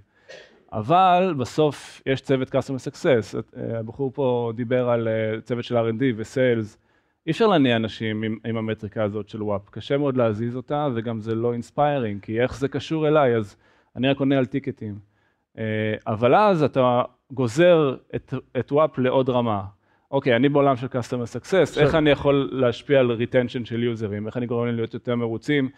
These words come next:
Speaker 1: מתוך איזושהי הנחה, איזושהי תזה שאומרת, ככל שהם יהיו יותר מרוצים, הם יותר יחזרו למערכת, יותר ישתמשו וישתמשו ביותר פיצ'רים. ואז המטריקה הזאת היא פרוקסי, אה, שתורמת למטריקה הראשית שלנו, אבל היא מכווינה את הצוות של Customer Success.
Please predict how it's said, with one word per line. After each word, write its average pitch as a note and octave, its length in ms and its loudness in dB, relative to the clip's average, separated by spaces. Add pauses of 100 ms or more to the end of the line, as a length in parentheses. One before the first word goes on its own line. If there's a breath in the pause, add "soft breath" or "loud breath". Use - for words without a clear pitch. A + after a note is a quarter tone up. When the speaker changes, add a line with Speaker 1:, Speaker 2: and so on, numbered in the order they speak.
(340 soft breath)
Speaker 1:
מתוך D#3+ 320 0
איזושהי D#3 340 4
הנחה, C#3 320 2
איזושהי D3+ 400 0
תזה F3+ 300 2
שאומרת, D#3+ 580 0 (360 soft breath)
ככל C#3 180 -4
שהם D3+ 140 0
יהיו D3+ 80 2
יותר D#3 200 2
מרוצים, E3+ 440 2
הם D3 80 2
יותר C#3 280 0
יחזרו B2+ 340 0
למערכת, B2 480 2
יותר A#2+ 240 -4
ישתמשו A#2 500 -6
וישתמשו A#2+ 320 -6
ביותר A#2 220 -4
פיצ'רים. G#2 460 -10 (520 soft breath)
ואז F3 540 2
המטריקה E3+ 420 0
הזאת F3+ 260 0
היא C#3 180 -4
פרוקסי, C3+ 600 -4 (180)
אה, B2 80 -4 (400)
שתורמת C#3+ 420 0
למטריקה C3+ 480 0
הראשית A2 340 -4
שלנו, B2+ 480 -4 (380 soft breath)
אבל E3+ 300 4
היא D3+ 80 6
מכווינה B2+ 440 0
את C3+ 60 -2
הצוות B2 260 -2
של A#2 80 -8
Customer A2 460 -8
Success. G2+ 420 -10